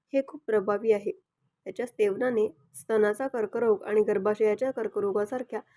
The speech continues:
अनेक गंभीर समस्या उद्भवू शकतात. मुलेठीच्या अतिसेवनामुळे डोकेदुखी, स्नायू सुजणे, अशक्तपणा, श्वास लागणे,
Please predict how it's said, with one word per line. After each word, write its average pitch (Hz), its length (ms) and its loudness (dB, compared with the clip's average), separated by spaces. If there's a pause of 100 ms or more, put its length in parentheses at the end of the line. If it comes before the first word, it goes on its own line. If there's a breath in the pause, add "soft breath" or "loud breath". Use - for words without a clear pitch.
(320 soft breath)
अनेक 277 300 4
गंभीर 226 240 6
समस्या 226 440 0
उद्भवू 208 280 6
शकतात. 220 380 -4 (3000)
मुलेठीच्या 254 540 6
अतिसेवनामुळे 240 1000 4 (120)
डोकेदुखी, 214 680 4
स्नायू 214 360 2
सुजणे, 196 680 -2
अशक्तपणा, 208 800 -4
श्वास 214 340 -4
लागणे, 190 440 0